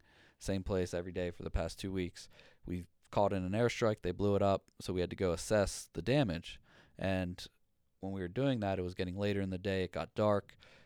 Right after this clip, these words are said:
We had to head back to base. We didn't wanna be outside after dark, and we took a shortcut. And that's the mistake that we made. Um, we ended up going down,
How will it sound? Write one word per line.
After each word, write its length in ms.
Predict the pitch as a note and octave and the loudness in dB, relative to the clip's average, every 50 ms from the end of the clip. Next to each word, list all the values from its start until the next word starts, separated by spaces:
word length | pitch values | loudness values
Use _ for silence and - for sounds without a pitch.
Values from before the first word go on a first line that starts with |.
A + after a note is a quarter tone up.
| - - | -14 -6
We 100 | - F#2 | -2 -2
had 100 | F#2 E2+ | 0 0
to 40 | E2+ | 0
head 220 | E2 F#2 G#2 G2 G2+ | -2 -2 -2 -2 0
back 220 | G2+ F#2 F2 - | 0 0 0 -2
to 80 | - F2 | -4 -2
base. 300 | F2+ F#2+ F#2 F#2 F2+ - | 0 2 2 2 0 -2
We 60 | F#2 F#2 | -4 -2
didn't 100 | F#2 F2+ | -2 -2
wanna 100 | F2+ E2+ | -2 -2
be 120 | F2 F#2 | -2 0
outside 400 | F2 E2+ - - F2+ E2+ E2 E2+ | -2 -2 -2 -2 -2 0 0 0
after 240 | E2+ E2 - - F2 | -2 -4 -4 -8 -6
dark, 420 | E2+ F#2 F2 E2+ E2 - - - - - _ - | -2 0 0 0 -2 -4 -8 -16 -20 -20 _ -8
and 80 | F#2+ | -8
we 60 | F#2 F2 | -6 -6
took 180 | - G2+ - | -6 -8 -8
a 40 | - | -6
shortcut. 500 | - - - G#2 F#2 - - - D2 C2 - - _ _ - - | -6 -2 0 0 0 0 0 -2 -2 -2 -4 -8 _ _ -14 -8
And 80 | - F2 | -4 -2
that's 320 | F#2 F#2 - - - - - - | -2 -2 -4 -6 -12 -16 -16 -8
the 120 | - G2 F#2 | -4 -4 -2
mistake 380 | F2 F2 - - G#2+ G2+ F2+ - | -2 -2 0 0 0 0 0 -2
that 100 | - G2+ | -4 -2
we 140 | F#2 F#2+ F#2+ | 0 0 2
made. 340 | G2 G2 F#2+ F#2 F2+ - - - - - - - - - - - | 2 2 2 0 -2 -4 -8 -16 -20 -18 -18 -16 -16 -18 -10 -4
Um, 280 | - F#2+ F#2 F#2 F2+ F2 | -2 0 0 0 0 0
we 100 | G2 G2 | -2 -2
ended 140 | G2+ G2 F#2 | 0 0 -2
up 100 | F2 - | -4 -2
going 260 | - G#2+ G#2 G2+ G2 F#2+ | 0 0 0 0 0 0
down, 420 | G2+ G2 G2 G2 F#2+ F#2 F#2 F#2 | 0 0 2 2 0 0 -2 -6